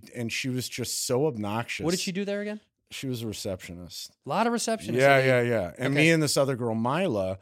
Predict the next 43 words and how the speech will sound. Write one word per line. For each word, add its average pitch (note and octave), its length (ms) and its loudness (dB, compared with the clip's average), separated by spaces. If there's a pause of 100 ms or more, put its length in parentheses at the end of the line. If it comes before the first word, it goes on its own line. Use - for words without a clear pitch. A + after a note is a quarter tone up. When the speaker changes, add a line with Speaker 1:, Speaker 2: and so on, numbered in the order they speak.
(320)
Speaker 1:
w-, A#2+ 280 -12
we B2+ 180 -4
hated D#3+ 400 0
it. A#2+ 80 -6
We C3 120 -2
were C3 120 -2
like, A#2+ 200 -2
"This B2+ 300 -6
is C3+ 100 -6
a A2+ 60 -4
nightmare." G2+ 760 -4
Speaker 2:
Yeah. - 60 -8
Speaker 1:
And, G#2 500 -6
um, G2+ 540 -4 (200)
so A#2 360 0
one A#2+ 380 -2
day D#3 180 6
I A#2 120 6
was G#2+ 140 -2
like, G#2 180 -6
I G2 120 -10
couldn't A#2 280 -6
take C3 220 -2
it C3+ 60 -6
anymore. F2 240 -6
I F2 60 -6
was F#2 140 -8
like, F#2+ 180 -6
"Just B2+ 180 -8
shut F3 280 -4
the D#3+ 80 -6
fuck C#3 440 -4
up. G2+ 320 -2 (320)
Nobody C3 320 -2
cares A#2+ 440 -2
about G#2 400 -2 (160)
so-and-so A#2+ 580 -2
eating G#2+ 260 -2
you A2+ 180 -2
out G#2+ 180 -2
on G#2 120 -6
your G2+ 100 -6
period F2+ 600 -6